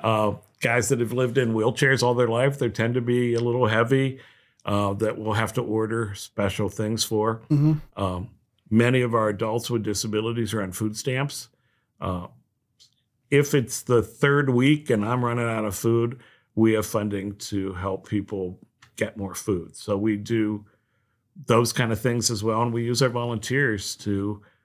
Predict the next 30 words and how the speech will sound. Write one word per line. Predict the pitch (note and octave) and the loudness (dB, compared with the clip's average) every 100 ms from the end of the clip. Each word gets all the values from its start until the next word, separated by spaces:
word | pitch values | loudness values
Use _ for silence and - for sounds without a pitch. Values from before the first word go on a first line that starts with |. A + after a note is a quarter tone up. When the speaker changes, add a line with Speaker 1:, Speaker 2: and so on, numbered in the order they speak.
| _ - | _ -10
Speaker 1:
uh, | F2+ F#2 F#2 - _ _ _ _ _ - | -8 -8 -10 -18 _ _ _ _ _ 2
go | G#2 | 2
shopping. | - G#2+ A2+ G2 F2+ A2 - - - | 2 -2 0 -4 -6 -14 -18 -16 0
It's | C3 - | 0 2
specifically | C#3 - C#3+ C3+ D3 - C#3 A#2+ | 0 4 2 2 0 0 -2 -2
in | G#2 | 0
Stark | - - B2+ A#2+ B2+ - | 0 2 2 2 0 -2
in | G#2 F#2+ | -2 2
those | A2+ A#2 | 0 0
counties | B2+ A#2+ A#2 A2 G#2+ - _ _ _ | 0 0 -2 -2 -4 -8 _ _ _
and | - G2+ G2 | -6 -4 0
Belmont | A#2+ A#2+ A#2 G#2 | 2 2 0 -4
County | - G#2 G2+ G2 F#2+ F#2 _ F#2+ | -4 -4 -4 -8 -10 -16 _ -8
and | F#2+ F#2 | -8 -6
the | |
surrounding | F2+ G#2 F#2+ F2+ F#2+ | -8 -6 -6 -8 -10
counties, | - G#2 F#2 F2+ - - | -6 -6 -8 -14 -14 -6
but | G#2+ G2+ | -4 -4
we | G2 | -2
figure | B2 G#2+ G#2 | 0 0 0
out | F#2+ | -2
a | F#2 | -4
way. | F#2 D#2 - _ _ - _ - | -8 -12 -20 _ _ -20 _ 2
We | A#2+ | 4
also | D#3 - | 4 2
created | D3 - C#3+ A#2+ A#2 A2 | 0 2 4 4 2 -2
an | G#2+ | -2
assistive | A2 - A#2 - - | 0 0 0 -2 0
technology | A#2 - A#2 A#2 B2 A2+ G#2 | -2 -2 -4 0 0 -2 -2
program. | A#2 F#2+ F2 F#2 E2+ | 0 0 -2 -10 -10